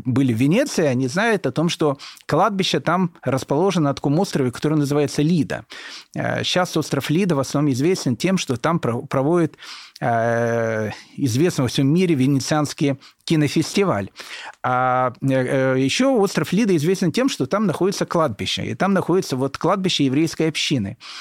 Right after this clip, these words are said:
Э, старое, древнее еврейское кладбище, которое фу-, функционирует с шестнадцатого века. Так, э, э, для того, чтобы человек, который умирает в венецианском гетто в, в Канаредже, э, и он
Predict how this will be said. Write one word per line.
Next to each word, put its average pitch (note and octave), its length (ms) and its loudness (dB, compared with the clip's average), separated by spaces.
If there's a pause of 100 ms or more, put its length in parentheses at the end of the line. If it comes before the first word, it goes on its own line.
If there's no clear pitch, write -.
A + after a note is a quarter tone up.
(460)
Э, A#2 480 -2
старое, F3+ 460 2
древнее D3 480 2
еврейское C3 400 0
кладбище, D#3 460 0
которое C#3 260 0
фу-, B2+ 180 -4
функционирует D3+ 800 0
с A#2+ 60 -2
шестнадцатого C#3 720 0
века. B2+ 400 -2 (1000)
Так, D3+ 280 -2
э, D3 540 2
э, C#3 420 2
для B2 220 0
того, F3 200 2
чтобы C#3+ 320 0
человек, D#3+ 420 2
который D3 180 0
умирает C#3+ 340 2
в B2 40 -2
венецианском C3 600 -2
гетто C#3+ 540 0
в, - 340 -2
в - 80 -8
Канаредже, D3 640 0 (400)
э, A2+ 420 -2
и B2 100 2
он B2+ 320 0